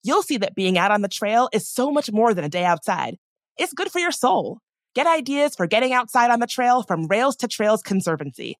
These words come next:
the nation's largest trails, walking, and biking advocacy organization.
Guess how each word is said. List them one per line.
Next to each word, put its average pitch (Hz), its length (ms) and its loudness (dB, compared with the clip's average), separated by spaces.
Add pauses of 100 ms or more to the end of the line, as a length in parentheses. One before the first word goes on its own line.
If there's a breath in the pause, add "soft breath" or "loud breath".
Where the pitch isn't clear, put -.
(220)
the 262 80 4
nation's 277 440 -2
largest 175 380 -2
trails, 311 460 -2
walking, 214 440 2
and 220 160 -2
biking 185 380 -2
advocacy 175 480 -6
organization. 151 680 -10